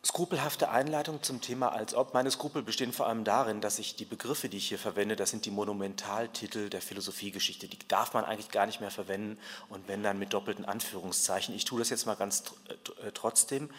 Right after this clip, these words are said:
in einer gewissen methodischen Naivität, weil ich auf ein Problem hinweisen möchte. Das Problem nämlich, dass wenn man bestimmte Scheinsituationen oder als ob Fiktionen im politischen Raum kritisiert,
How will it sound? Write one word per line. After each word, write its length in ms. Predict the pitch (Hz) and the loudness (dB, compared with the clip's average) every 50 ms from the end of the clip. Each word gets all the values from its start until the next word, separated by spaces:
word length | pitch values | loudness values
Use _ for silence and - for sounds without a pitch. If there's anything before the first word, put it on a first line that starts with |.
| - - - - - - | -14 -14 -14 -16 -14 -10
in 100 | 107 107 | -8 -6
einer 220 | - 98 107 104 | -2 -2 -2 -2
gewissen 420 | 104 101 107 117 - - 110 98 - - - - | 0 0 0 0 2 0 0 -4 -8 -14 -14 -8
methodischen 640 | 98 101 - - - 101 110 110 - - - 104 95 | -8 -8 -6 -6 -4 -2 0 2 2 2 2 2 2
Naivität, 640 | 98 101 - 98 92 101 101 - - 113 117 - - | 0 0 0 -2 -6 -8 -8 -6 -6 -6 -6 0 0
weil 80 | 110 107 | 0 2
ich 120 | - 101 | 2 -2
auf 120 | 104 - - | -4 -6 -6
ein 140 | 104 101 | -8 -10
Problem 440 | - - - 104 - 101 117 120 110 | -8 -8 -8 -6 -4 -2 -2 -2 -2
hinweisen 560 | 98 95 98 95 87 87 85 85 - 95 85 | -4 -6 -8 -6 -4 -4 -2 -2 -2 -4 -4
möchte. 320 | 85 82 76 - - - - - - - - - - - - - - - | -8 -6 -6 -6 -6 -8 -12 -14 -16 -14 -12 -12 -12 -12 -12 -14 -10 0
Das 140 | - 104 - | 0 0 0
Problem 460 | - - 104 - 104 113 123 156 151 | 0 -4 -6 2 4 4 4 6 4
nämlich, 360 | 120 107 104 107 104 107 - | 4 4 2 2 -2 -2 -4
dass 240 | - 110 - - - | -4 -2 -2 0 0
wenn 120 | 113 107 | 0 2
man 260 | 110 107 107 104 107 - - - - - - - - 104 | 2 2 0 0 -4 -8 -14 -18 -20 -20 -20 -18 -8 -6
bestimmte 720 | 107 - - 120 123 127 - 120 107 101 98 98 95 95 98 - - - - - - - - - - - - | -4 -2 -2 -2 -2 -2 0 0 2 2 2 0 0 -2 -4 -8 -10 -14 -16 -16 -20 -20 -20 -20 -20 -14 -6
Scheinsituationen 1400 | - - - - 104 107 120 131 127 113 104 98 - - - 113 110 - 110 101 98 - - - 101 98 107 107 104 | 2 4 4 4 4 2 0 0 0 -2 -4 -6 -8 -10 -10 -10 -6 -4 -2 -2 0 0 0 0 0 -2 -4 -4 -6
oder 260 | - - 98 90 - | -6 -4 -2 -2 -2
als 200 | 90 92 - - | -2 -4 -6 -4
ob 240 | - 110 - - - | -6 -6 -8 -8 -12
Fiktionen 680 | - - - - - - - - 107 101 104 110 107 107 | -12 -12 -12 -12 -2 0 0 2 2 2 0 0 -2 -4
im 160 | - 95 - | -6 -8 -8
politischen 440 | - 107 101 123 - - - - 107 | -6 -6 -4 -2 0 0 0 0 -2
Raum 360 | 101 82 82 90 92 95 101 98 - - - - - - - - | -4 0 2 2 2 2 -2 -6 -10 -12 -12 -12 -14 -14 -10 -8
kritisiert, 640 | - - - - - 98 85 87 95 113 120 - | -6 -6 -4 -4 -2 0 0 2 2 0 0 -2